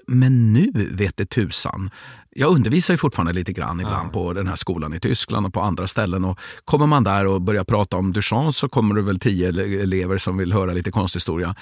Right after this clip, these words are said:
Speaker 1: Men kommer man och ska hålla ett föredrag om Hilma af Klint, då dyker det upp några hundra människor, för
Speaker 2: Ja.
Speaker 1: det finns ett intresse. Och, eh, det här är faktiskt sant, att det, det, så,
Speaker 2: Det
Speaker 1: så
Speaker 2: är
Speaker 1: var
Speaker 2: nu
Speaker 1: det.
Speaker 2: hon får
Speaker 1: Ja,
Speaker 2: sitt, eh,
Speaker 1: så att
Speaker 2: genomslag.
Speaker 1: möjligtvis är hon nu någon som bildar skola.
Speaker 2: Mm.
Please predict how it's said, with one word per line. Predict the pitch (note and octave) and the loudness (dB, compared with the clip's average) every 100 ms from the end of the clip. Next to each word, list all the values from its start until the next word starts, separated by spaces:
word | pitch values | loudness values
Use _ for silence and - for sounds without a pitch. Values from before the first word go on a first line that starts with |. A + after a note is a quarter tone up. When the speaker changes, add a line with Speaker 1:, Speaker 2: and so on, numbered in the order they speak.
| - - | -10 -2
Speaker 1:
Men | A2 | 0
kommer | - G#2+ G#2+ | 2 2 4
man | G#2 G2+ | 2 2
och | G#2 G2 G#2+ | 0 -2 -2
ska | - | 0
hålla | G#2 G2+ | 2 2
ett | F#2+ | 0
föredrag | G#2+ G2 F#2+ F#2+ | 0 0 0 0
om | F#2+ | 2
Hilma | G#2+ F#2+ | 2 0
af | F2+ | -2
Klint, | - G3+ - | 0 0 0
då | - A2+ | 0 0
dyker | A2 E3+ D#3 | 2 0 0
det | G#2+ | 0
upp | - | 0
några | G2+ | 4
hundra | A2 B3 F#3 | 4 4 4
människor, | C#3+ A#2 A#2 | 4 2 2
för | G#2+ | 2
Speaker 2:
Ja. | |
Speaker 1:
det | - | 2
finns | D3 | 2
ett | C#3+ | 2
intresse. | D3+ C3+ D#3+ - - G3+ B2+ - - C3 | 0 0 -2 0 0 -2 -4 -8 -10 -8
Och, | - D3 A#2+ - | 0 0 0 2
eh, | C#3 C3 - A#2+ | 4 4 2 2
det | A2 | 2
här | B2 | 0
är | |
faktiskt | - F#2+ G#2+ | 2 -2 0
sant, | - - - - | 0 0 -2 -6
att | - | -2
det, | A2+ | -2
det, | G#2 | -2
så, | G#2 B2+ | -2 -2
Speaker 2:
Det | - | 0
Speaker 1:
så | A2 | 4
Speaker 2:
är | |
Speaker 1:
var | G2 G#2+ | 6 6
Speaker 2:
nu | A#2+ | 6
Speaker 1:
det. | G#2 | 4
Speaker 2:
hon | F#2 F#2+ | 2 0
får | F#2+ F#2 | 0 2
Speaker 1:
Ja, | C#3 D3+ | 4 2
Speaker 2:
sitt, | - - | 0 -2
eh, | F2+ | 0
Speaker 1:
så | |
att | |
Speaker 2:
genomslag. | F#2+ F2+ E3+ - G2+ F2 | 0 2 0 0 0 4
Speaker 1:
möjligtvis | G3 F3 C#3+ C3+ | 6 4 2 2
är | - | 4
hon | G#3+ F#3 C3+ | 4 6 6
nu | D3+ D4+ A3 | 4 2 2
någon | B2 G#2 | 2 2
som | A2+ G#2+ | 2 2
bildar | G#2+ F#2+ | 2 0
skola. | - - G2+ D#2+ D2 F2 - | 0 0 -2 -2 -4 -6 -4
Speaker 2:
Mm. | G#2+ F#2+ | 0 0